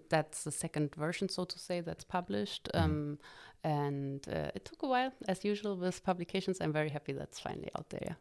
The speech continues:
Speaker 2: Yeah?
Speaker 1: Yeah,
Speaker 2: Are
Speaker 1: yeah.
Speaker 2: you happy with the final version?
Speaker 1: Yes, I'm very happy with the
Speaker 2: Yeah.
Speaker 1: final version. I'm, uh, way happier with the final version than the first version, as it should be.
Speaker 2: Yeah.
Speaker 1: Um, the reviewers honestly did a great job. Um,
Speaker 2: Mm-hmm.
Speaker 1: I mean, it can be a little dis-,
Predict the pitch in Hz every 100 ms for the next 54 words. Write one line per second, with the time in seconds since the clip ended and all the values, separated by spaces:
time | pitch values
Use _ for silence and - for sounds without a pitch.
0 | - 110 110 - - - - 113 104 107
1 | 101 85 82 82 80 76 78 80 110 -
2 | 220 - 185 202 247 214 202 180 165 165
3 | 160 156 147 160 - 233 165 156 - -
4 | - - 156 156 151 180 202 202 - 202
5 | 185 175 - - 175 175 165 165 165 156
6 | - - 175 - - - 247 285 170 -
7 | 139 - 175 - 262 381 - 165 - -
8 | - - 180 165 156 156 156 156 262 320
9 | 330 - 214 226 - 220 185 180 165 156
10 | 160 - 135 196 269 - 180 165 156 151
11 | 143 - - - 95 151 - 175 170 170
12 | 233 220 185 170 160 156 135 139 - _
13 | - - 170 -